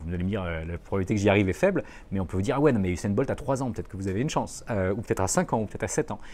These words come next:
Et puis on peut progresser en se donnant, euh, comme objectif de, de rattraper Usain Bolt le plus longtemps possible. Euh,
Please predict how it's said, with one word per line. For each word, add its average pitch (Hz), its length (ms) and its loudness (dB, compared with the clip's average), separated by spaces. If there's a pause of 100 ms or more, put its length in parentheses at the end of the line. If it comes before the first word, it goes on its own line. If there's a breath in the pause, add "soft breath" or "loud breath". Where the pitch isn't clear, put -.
(140 loud breath)
Et - 60 -4
puis - 200 -8
on 101 80 0
peut 117 100 2
progresser 101 540 0
en 151 80 0
se 95 80 -4
donnant, 101 400 0
euh, 92 60 -4
comme 98 180 0
objectif 98 540 -4
de, 95 480 -2
de 92 100 -6
rattraper 98 400 -2
Usain 110 160 -4
Bolt 104 260 -2
le 123 60 -2
plus - 140 -6
longtemps 104 200 -6
possible. 104 300 -10 (460 loud breath)
Euh, 92 680 4